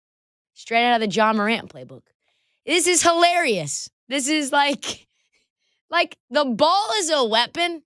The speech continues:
is the most twenty twenty-three thing, uh, of the year. Absolutely. Nobody swings their elbows more than Draymond Green.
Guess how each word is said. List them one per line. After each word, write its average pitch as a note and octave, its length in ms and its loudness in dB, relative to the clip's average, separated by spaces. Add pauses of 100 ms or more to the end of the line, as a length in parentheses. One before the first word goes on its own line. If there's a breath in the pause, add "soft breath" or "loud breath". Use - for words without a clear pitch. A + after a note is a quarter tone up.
(140)
is A#3 220 -2
the A3+ 80 2
most A#3 360 2
twenty G#3+ 240 0
twenty-three F#3+ 520 -4
thing, D3+ 380 -10 (380)
uh, F3+ 220 -2
of G3 260 0
the E3 100 -4
year. D3+ 380 -6 (200)
Absolutely. E3+ 840 -2 (240)
Nobody C#4 1040 0
swings B3 460 -2
their G#3+ 120 0
elbows F#3 400 0
more E3 200 -6
than D3 140 -10
Draymond C3+ 440 -14
Green. - 200 -20